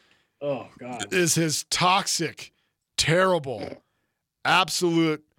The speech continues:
Speaker 2: terrible human being as a partner. Everyone knows it.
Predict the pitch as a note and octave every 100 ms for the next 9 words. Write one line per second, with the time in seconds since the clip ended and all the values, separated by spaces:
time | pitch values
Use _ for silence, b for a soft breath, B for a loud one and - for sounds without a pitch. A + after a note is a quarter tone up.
0 | _ _ _ _ - F#3+ G#3 G3 E3 D3+
1 | F3 D#3 D3 D#3 D3 C#3 C3 C#3+ C3 B2+
2 | - E3 E3+ D#3 C#3+ - - D#3+ F3 F3
3 | E3+ D#3 D3+ C#3+ D3+ C#3+